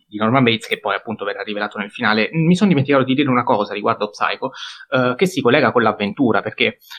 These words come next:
eh, pro-, dopo aver visto l'avventura, ricordo di aver scritto a voi due sul gruppo,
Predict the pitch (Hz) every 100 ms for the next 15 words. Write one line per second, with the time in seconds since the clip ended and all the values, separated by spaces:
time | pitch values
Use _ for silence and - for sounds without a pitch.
0 | _ 135 127 127 123 123 - - - -
1 | 127 175 123 123 143 - 107 120 120 113
2 | 113 120 110 107 107 - - 117 - 101
3 | 107 107 104 - 139 113 - 135